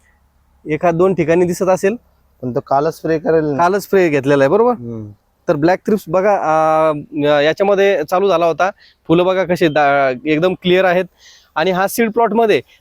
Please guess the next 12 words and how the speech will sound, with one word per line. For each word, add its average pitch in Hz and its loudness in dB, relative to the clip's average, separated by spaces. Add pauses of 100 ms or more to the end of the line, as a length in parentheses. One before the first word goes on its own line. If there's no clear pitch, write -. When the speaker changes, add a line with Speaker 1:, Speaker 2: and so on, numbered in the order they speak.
Speaker 1:
मागच्या 180 0
वर्षीचा 233 2
तुम्हाला 226 2
अनुभव 220 2
होता? 208 2
Speaker 2:
हो. 143 -2
Speaker 1:
अस्लान, 208 0
खगन 185 0
आणि 202 2
गट्टोचा. 170 0
Speaker 2:
गट्टो. 107 -10 (400)
Speaker 1:
तर 208 0